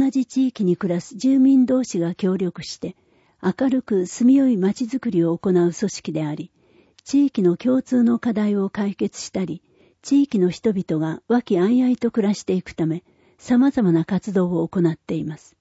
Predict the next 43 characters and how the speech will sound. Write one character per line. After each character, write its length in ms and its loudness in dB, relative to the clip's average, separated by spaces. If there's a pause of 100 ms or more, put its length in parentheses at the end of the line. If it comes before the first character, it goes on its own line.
(1160)
自 140 -4
治 140 -12
会 220 2
に 120 2
加 180 -4
入 200 2
す 160 -6
る 100 -2
に 140 2
は、 180 -2 (360)
お 80 0
住 180 0
ま 140 2
い 80 0
の 100 2
地 220 -4
域 180 -6
の 120 0
自 180 -6
治 160 -18
会 200 0
に 280 -2
加 120 0
入 240 4
の 140 4
申 180 0
し 140 -12
込 80 -2
み 160 2
を 60 0
し 100 -8
て 140 0
い 80 -2
た 100 -4
だ 140 -4
く 80 -14
必 260 -8
要 160 0
が 140 0
あ 60 0
り 120 -2
ま 120 -10
す。 200 -20